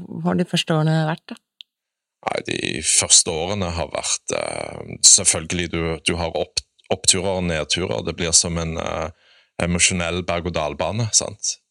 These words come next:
Speaker 2: Du vet aldri hva dagen bringer, men, ehm, nedturen kan være tøff, og, og noen ganger så oppleves det som, eh,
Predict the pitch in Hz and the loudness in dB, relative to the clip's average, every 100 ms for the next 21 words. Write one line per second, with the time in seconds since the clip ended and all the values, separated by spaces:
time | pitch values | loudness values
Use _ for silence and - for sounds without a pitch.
0 | - - 76 - 73 64 - 107 92 - | -8 -4 -4 -4 -6 -4 -4 -2 -2 -4
1 | - - - - 80 80 85 85 85 90 | -6 -8 -4 -2 -2 -4 -2 -2 0 0
2 | 92 87 - _ _ - _ - _ _ | -2 -4 -10 _ _ -20 _ -20 _ _
3 | - - 50 50 50 50 - - - - | -10 -4 -4 -4 -6 -6 -8 -8 -10 -12
4 | - 104 _ - - - - - _ _ | -12 -14 _ -20 -20 -20 -20 -20 _ _
5 | _ - 90 90 80 101 101 104 101 87 | _ 0 2 2 2 0 0 0 0 0
6 | 80 92 92 - 90 85 82 85 50 50 | 0 0 -2 -2 -2 0 0 -2 -4 -6
7 | 50 50 50 50 50 50 50 50 50 92 | -6 -6 -4 -4 -2 -2 -4 -4 -2 0
8 | 82 87 85 76 80 - - 82 - 87 | 0 0 0 -2 2 4 2 -2 -4 -2
9 | 87 - 80 - 87 80 80 78 76 78 | 2 0 4 4 4 0 -4 -2 -4 -4
10 | 78 | -6